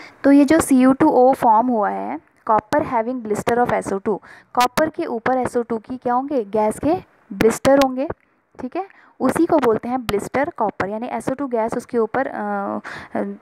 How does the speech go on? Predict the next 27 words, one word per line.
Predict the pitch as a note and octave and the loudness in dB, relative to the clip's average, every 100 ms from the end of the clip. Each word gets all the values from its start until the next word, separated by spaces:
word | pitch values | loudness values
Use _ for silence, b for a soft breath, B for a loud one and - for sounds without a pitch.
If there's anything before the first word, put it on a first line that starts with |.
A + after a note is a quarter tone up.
| - _ - | -20 _ -6
एक | - A3 | -4 0
तरीके | A#3 A3+ A#3 | 0 2 2
से | B3 | 4
उसका, | A#3+ - A#3+ A3+ | 4 2 2 2
अ, | G#3+ | 0
बादल | G#3 G3+ G3+ G#3+ C4 | -4 0 2 2 2
type | B3+ A3 - | 2 0 0
का | A3 | 0
होगा, | G3+ G3+ C4 | 0 0 -4
तो | C#4 | -2
उसे | B3 | -2
हम | B3 A#3+ | -2 0
बोल | G#3+ G3+ | 0 2
दे | G3+ | 0
रहे | G3+ | -2
हैं | G#3+ C#4+ A#3 | -2 -2 0
blister | G#3+ G#3 - C4+ - - | 0 0 0 0 -2 -4
copper। | G#2+ - - - - - _ - - | -6 -6 -12 -14 -20 -20 _ -18 -12
ठीक | A3+ D4+ | -8 -6
है, | F#4+ _ _ _ _ _ _ _ - - - _ - - _ _ _ - _ _ _ _ _ - - - - B B B B B B | -6 _ _ _ _ _ _ _ -20 -20 -20 _ -20 -20 _ _ _ -20 _ _ _ _ _ -20 -20 -20 -20 B B B B B B
Next | A#3+ C#4 - D#4+ | 2 4 4 2
है | |
flux। | D#4 B3 F3+ - - - - B B - | 2 2 0 -2 -10 -16 -18 B B -6
And | G#3+ | -4
what | A3+ A#3+ B3 | -2 -2 -4
is | - | -4
flux? | A#3+ | -6